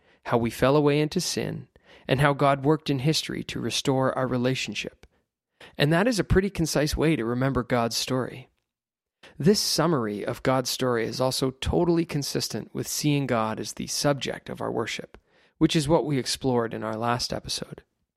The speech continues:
In the book The Drama of Scripture, the authors,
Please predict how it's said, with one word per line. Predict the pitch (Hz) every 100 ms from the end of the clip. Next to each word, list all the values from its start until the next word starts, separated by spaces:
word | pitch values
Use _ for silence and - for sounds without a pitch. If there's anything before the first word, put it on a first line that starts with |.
| _ _ _ _ _ _ _ _ _ _ _ _ _ _ _ _ _
In | 160
the | 170
book | 143 196 - -
The | 156
Drama | 120 127 147 156
of | 101 139
Scripture, | - - 117 - - 120 - _ _ _
the | - 139
authors, | 165 175 - - -